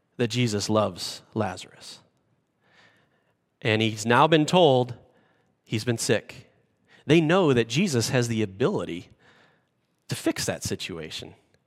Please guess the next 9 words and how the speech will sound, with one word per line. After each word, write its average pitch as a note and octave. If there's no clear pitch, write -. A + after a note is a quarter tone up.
So E3+
he E3
stays. -
You C#3+
know D#3
the B2
disciples A2+
kinda A2
went, G2